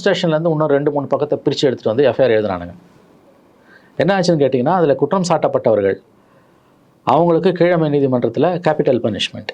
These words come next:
மரண தண்டனை. ஹை கோர்ட்ல அந்த கம்ப்ளீட்டா அந்த மரண தண்டனை ரத்து செய்யப்பட்டு அவர்கள் விடுதலை செய்யப்பட்டார்கள். என்ன காரணம் தெரியுமா? இந்த எஃப் ஐ ஆர் காப்பி எழுதுனதுல, எஃப் ஐ ஆர் copy is the basic document,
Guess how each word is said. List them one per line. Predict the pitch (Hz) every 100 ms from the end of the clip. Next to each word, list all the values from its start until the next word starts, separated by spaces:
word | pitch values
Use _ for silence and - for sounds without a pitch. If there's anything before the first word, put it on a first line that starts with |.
| - _
மரண | 117 123 135
தண்டனை. | 107 98 92 - - - _ _ _ _ _ _
ஹை | - 165 185
கோர்ட்ல | 165 151 143
அந்த | 160 123
கம்ப்ளீட்டா | - 123 143 147 143 147
அந்த | 143 113
மரண | 104 120 143
தண்டனை | 123 107 107 135 127
ரத்து | 110 113 165
செய்யப்பட்டு | - 131 - 110 131
அவர்கள் | 117 104
விடுதலை | 123 147 143 -
செய்யப்பட்டார்கள். | 117 107 101 95 92 87 107
என்ன | 110 151
காரணம் | - 135 135
தெரியுமா? | 120 113 156 170 - _ _ _ _ _ _ _ _ _
இந்த | 107 113
எஃப் | 123 -
ஐ | 180
ஆர் | 170
காப்பி | 139 139 135
எழுதுனதுல, | 120 123 120 98 95 110 143
எஃப் | 113 113
ஐ | 160
ஆர் | 151
copy | 139 131 151
is | -
the | 120
basic | 135 135 120
document, | 104 - 90